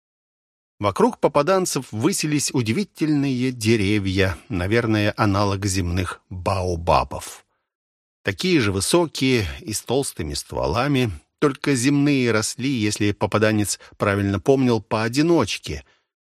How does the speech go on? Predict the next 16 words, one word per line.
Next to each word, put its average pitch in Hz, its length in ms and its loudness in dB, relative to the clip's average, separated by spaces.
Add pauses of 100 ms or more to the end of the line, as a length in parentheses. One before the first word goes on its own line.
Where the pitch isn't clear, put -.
А 117 160 2
тут - 520 -4
их 156 280 -6
таларейских 131 800 0
собратьев 131 640 -2
стоял 127 440 -2
целый 156 440 -2
лес, 139 480 0 (540)
при 117 160 4
этом 113 260 2
между 110 380 2
стволами 113 560 2
были 107 340 -2
достаточно 101 800 -4
большие 95 580 -4
расстояния, 95 840 -2